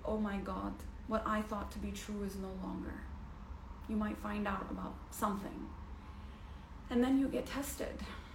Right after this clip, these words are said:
And there are trials and tribulations, so each relationship will go through that.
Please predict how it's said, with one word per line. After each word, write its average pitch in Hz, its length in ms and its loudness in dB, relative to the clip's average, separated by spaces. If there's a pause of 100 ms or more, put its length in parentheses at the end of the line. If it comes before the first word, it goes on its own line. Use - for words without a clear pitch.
(220)
And 220 120 4
there 214 140 4
are 220 160 4
trials 214 400 4
and 208 100 0
tribulations, 208 720 0
so 202 160 -2
each 247 240 -2
relationship 240 760 2
will 190 80 -4
go - 180 0
through - 280 -6
that. - 220 -6